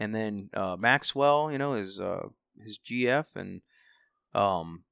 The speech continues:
now th-, th-, this fucking, the, the, the, this, <laughs> the Wayfair trafficking, <laughs> child trafficking conspiracy, like,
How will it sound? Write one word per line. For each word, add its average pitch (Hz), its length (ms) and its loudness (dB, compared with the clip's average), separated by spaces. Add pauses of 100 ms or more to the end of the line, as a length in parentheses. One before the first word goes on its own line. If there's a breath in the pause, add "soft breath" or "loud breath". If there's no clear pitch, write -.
now 117 280 2
th-, 120 160 0
th-, 120 200 -4
this 110 180 -8
fucking, 120 400 2 (260)
the, 113 120 -2 (120)
the, 113 80 -2
the, 95 480 -4
this, - 300 -8 (140)
<laughs> - 120 -14
the - 840 0
Wayfair 143 520 10
trafficking, - 840 6
<laughs> - 40 -4
child 147 320 12
trafficking 151 680 6 (100)
conspiracy, 156 720 4
like, 110 320 2